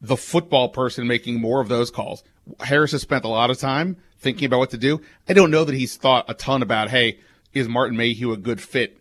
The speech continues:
under a new regime, or are we keeping linebacker coach Steve Russ or whomever it might be, you know? So I think there's,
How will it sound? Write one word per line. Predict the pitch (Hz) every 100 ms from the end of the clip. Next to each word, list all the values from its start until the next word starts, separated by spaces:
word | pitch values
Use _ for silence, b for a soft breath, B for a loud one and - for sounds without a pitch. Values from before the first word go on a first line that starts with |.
| _ _ _ -
under | 120 120 107
a |
new | 110 117 117 104
regime, | 113 110 107 113 95
or | 113 110 104 B B B
are |
we | 110
keeping | - 165 - 117
linebacker | 117 123 123 120 110
coach | - 117 110 -
Steve | - - - 131 104
Russ | 110 123 110 -
or | 113
whomever | 127 120 123 127 120
it |
might | 117 107
be, | 127
you | 107 101
know? | 107 - b b
So | - 135 123
I | 139
think | 147 151 127 - b b b b _ -
there's, | 123 98 147 117